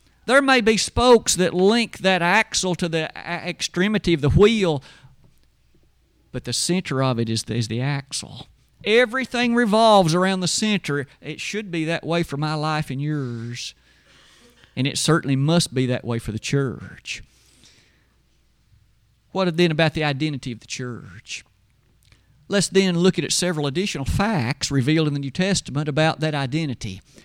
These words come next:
And as we do so, it's our goal to pinpoint, to appreciate it. And one by one. Fact number two is this one. The builder,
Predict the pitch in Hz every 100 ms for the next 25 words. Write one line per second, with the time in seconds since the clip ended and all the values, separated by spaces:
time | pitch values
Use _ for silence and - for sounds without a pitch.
0 | _ - 220 196 208 202 247 254 - 233
1 | 254 233 240 233 226 254 262 214 180 -
2 | 254 233 - 202 180 - 190 - 262 233
3 | 190 185 170 143 113 - _ _ _ _
4 | _ _ _ _ - 165 175 175 175 165
5 | 202 185 131 117 107 _ _ _ _ _
6 | _ _ _ _ _ _ - 165 160 170
7 | 151 - 170 156 131 170 180 - - -
8 | - - - _ _ - - _ - -
9 | _ - 175 208 226 180 123 120